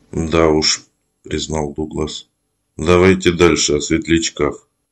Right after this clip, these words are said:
«Так вот, в брюшке у них содержится очень сложное активное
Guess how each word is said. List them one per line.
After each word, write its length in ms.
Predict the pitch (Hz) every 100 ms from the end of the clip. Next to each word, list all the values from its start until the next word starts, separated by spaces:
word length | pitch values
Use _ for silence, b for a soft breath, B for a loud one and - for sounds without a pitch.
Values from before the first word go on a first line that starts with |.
| _ _ _
«Так 260 | - 151 -
вот, 400 | 101 92 85 - _ _ _ b b b -
в 140 | 117
брюшке 680 | 113 175 196 190 - 117 113
у 80 | 113
них 300 | 107 98 92
содержится 1000 | - - 90 95 147 151 135 - - 87 - _
очень 380 | 135 160 - 170
сложное 640 | - 110 120 131 147 147
активное 840 | 139 110 110 - 151 143 147 143